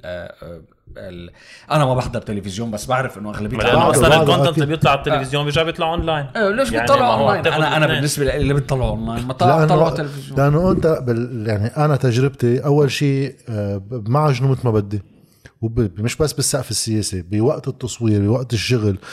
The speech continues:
Speaker 3: بشو بدي أقول وشو ما إلي خلق عليه كموضوع.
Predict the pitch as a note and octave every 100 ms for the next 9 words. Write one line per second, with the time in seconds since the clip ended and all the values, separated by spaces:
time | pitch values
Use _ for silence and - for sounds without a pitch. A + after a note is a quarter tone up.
0 | - - A2+ - D#3+ D#3 C3 D3 D#3+ D#3+
1 | D3+ D#3 D#3 D#3 D#3+ C#3+ - C3 B2+ C#3+
2 | C3+ A2+ A2+ B2 C#3 G#2